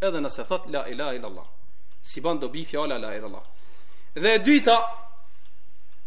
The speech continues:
çka mundet me dal njeriu prej fesë, është personi i cili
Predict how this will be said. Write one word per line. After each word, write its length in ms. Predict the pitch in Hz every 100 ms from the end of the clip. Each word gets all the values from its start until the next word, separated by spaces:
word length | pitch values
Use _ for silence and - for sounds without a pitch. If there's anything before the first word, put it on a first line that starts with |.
| - -
çka 140 | 180 202
mundet 240 | 262 226
me 140 | 202 185
dal 160 | 220
njeriu 380 | 196 185 214 190
prej 140 | 175 165
fesë, 320 | 202 208 - - - -
është 180 | 156 -
personi 520 | 175 160 240 240 196 170
i 60 | 160
cili 380 | - 240 220